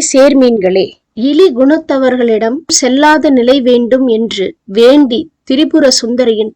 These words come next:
திருவடிகளை பற்றி நாள்தோறும் தொழுது மகிழ்வீர்களாக.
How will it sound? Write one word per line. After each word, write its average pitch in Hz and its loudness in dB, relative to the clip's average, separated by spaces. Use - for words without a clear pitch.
திருவடிகளை 262 0
பற்றி - -8
நாள்தோறும் 269 0
தொழுது 233 -2
மகிழ்வீர்களாக. 226 -4